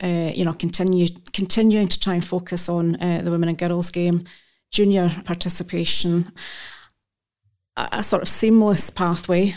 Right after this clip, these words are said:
um, for all ages and stages, um, across the game,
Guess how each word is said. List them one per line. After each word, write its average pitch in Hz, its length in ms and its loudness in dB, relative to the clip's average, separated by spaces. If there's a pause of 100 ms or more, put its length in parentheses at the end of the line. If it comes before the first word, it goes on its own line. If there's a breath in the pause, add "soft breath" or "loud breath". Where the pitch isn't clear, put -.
(100)
um, 175 280 2
for - 240 -2
all 180 300 4
ages 180 520 0
and 170 160 -2
stages, 175 720 -2
um, 175 280 0
across 175 480 -4
the 175 80 -8
game, 180 440 0